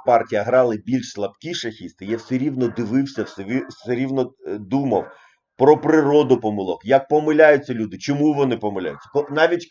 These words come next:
коли грають дуже, дуже слабкі шахісти, початківці, я все рівно щось аналізую. Голова повинна працювати. І це допомагає гарно відчувати гру.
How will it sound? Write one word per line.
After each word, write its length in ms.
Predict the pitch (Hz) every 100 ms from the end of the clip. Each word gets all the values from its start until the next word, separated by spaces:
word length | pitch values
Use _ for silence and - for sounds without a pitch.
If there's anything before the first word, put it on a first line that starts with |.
| _ -
коли 240 | 156 165
грають 440 | 143 165 170 165 - - _ 104
дуже, 260 | 170 147 151
дуже 380 | 135 185 147
слабкі 380 | 139 139 110 135
шахісти, 500 | 131 120 123 120 107
початківці, 640 | 110 110 120 - 117 - 101
я 100 | 104
все 220 | - 127
рівно 320 | 135 151 135
щось 300 | - 127 127
аналізую. 640 | 120 117 120 110 127 95 - _ - _ -
Голова 380 | 117 123 143 147
повинна 420 | 127 135 131 120
працювати. 580 | 117 110 127 117 - -
І 100 | 131
це 280 | 127 175 190
допомагає 960 | 147 - 127 123 107 120 151 160 165 165 _ _ _
гарно 440 | 90 120 131 139 123
відчувати 560 | 104 - 98 101 95
гру. 240 | 90 87